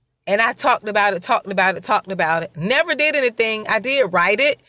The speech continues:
but I was just talking, talking. I never did follow through, just talking, talking, talking. It wasn't until I hired a book coach, reached out to someone. First, I prayed about it. I prayed that God would direct me to the right person who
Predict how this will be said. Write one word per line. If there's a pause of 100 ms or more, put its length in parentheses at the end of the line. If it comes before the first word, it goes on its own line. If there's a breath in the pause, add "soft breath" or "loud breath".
(320 loud breath)
but
I
was
just
talking,
talking.
I
never
did (340 soft breath)
follow
through,
just
talking,
talking,
talking. (1120)
It
wasn't
until
I
hired
a
book
coach, (2000)
reached
out
to
someone.
First,
I
prayed
about
it. (840 soft breath)
I
prayed
that
God
would
direct
me
to
the
right
person
who